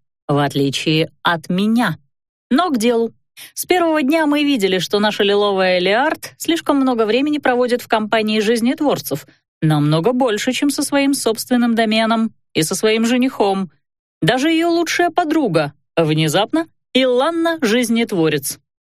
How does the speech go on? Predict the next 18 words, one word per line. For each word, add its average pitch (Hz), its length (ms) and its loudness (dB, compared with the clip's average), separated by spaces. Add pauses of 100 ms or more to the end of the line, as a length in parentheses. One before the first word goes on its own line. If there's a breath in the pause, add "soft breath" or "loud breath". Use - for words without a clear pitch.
(420 loud breath)
Задавались 359 500 0
ли 320 80 2
вы 311 140 0
вопросом, 302 560 -2 (100)
почему? 311 520 -2 (260)
Лично 147 360 0
я 139 240 0
задавался, 226 680 -2 (200)
и 165 80 0
этой 185 340 0
ночью 254 440 0
все 277 300 -2
выяснил. 147 600 -2 (440)
Вы 156 180 2
думали, 175 260 2
это 170 160 0
просто 165 400 -2
дружба? 185 520 -2